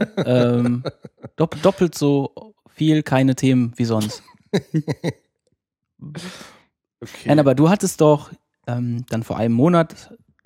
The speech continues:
Speaker 2: erzählt, dass du einen Chromecast jetzt hast.
Speaker 1: Genau, ich habe
Speaker 2: Hast
Speaker 1: mir
Speaker 2: du denn da
Speaker 1: diesen
Speaker 2: mittlerweile
Speaker 1: Stick,
Speaker 2: etwas gemacht?
Speaker 1: Stick aus Amerika habe ich mir ja geordert über Amazon.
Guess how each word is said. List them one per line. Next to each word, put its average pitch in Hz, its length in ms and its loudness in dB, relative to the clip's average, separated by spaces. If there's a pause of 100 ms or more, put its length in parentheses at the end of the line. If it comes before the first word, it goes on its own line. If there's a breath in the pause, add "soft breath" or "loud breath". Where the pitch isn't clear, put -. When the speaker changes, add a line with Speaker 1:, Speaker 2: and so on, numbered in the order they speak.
(380)
Speaker 2:
erzählt, 139 420 0
dass 127 180 -2
du 117 220 -4
einen 107 260 -6
Chromecast - 640 -4
jetzt - 240 -16
hast. - 300 -18
Speaker 1:
Genau, 110 340 2
ich 104 140 -2
habe 131 100 0
Speaker 2:
Hast 127 60 0
Speaker 1:
mir 127 60 -2
Speaker 2:
du 147 60 2
denn 127 120 2
da 135 80 4
Speaker 1:
diesen 160 60 2
Speaker 2:
mittlerweile 143 400 4
Speaker 1:
Stick, 117 100 2
Speaker 2:
etwas - 180 -2
gemacht? 131 420 -2
Speaker 1:
Stick - 340 -6
aus 120 220 0
Amerika 123 460 0
habe 123 120 -4
ich - 140 -12
mir 117 140 -2
ja 110 80 0
geordert 117 480 0
über 107 240 -4
Amazon. 147 640 -4